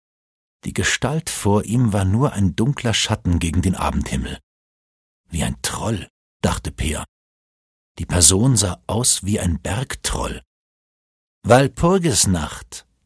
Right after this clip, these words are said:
sagte der Schatten. "Heute Nacht brennen überall Feuer."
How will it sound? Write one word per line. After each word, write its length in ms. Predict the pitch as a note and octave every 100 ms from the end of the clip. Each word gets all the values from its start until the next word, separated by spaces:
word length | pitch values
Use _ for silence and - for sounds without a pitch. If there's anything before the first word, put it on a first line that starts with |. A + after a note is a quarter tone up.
| -
sagte 440 | - F2+ - -
der 140 | C#3+ -
Schatten. 420 | - - - - - _ _ _ _ -
"Heute 280 | C3+ -
Nacht 380 | A#2 C3 - -
brennen 360 | F#2+ A2 G#2+ A2
überall 540 | - D3 A2+ G2 A2+ C3+
Feuer." 420 | - C#2 C#2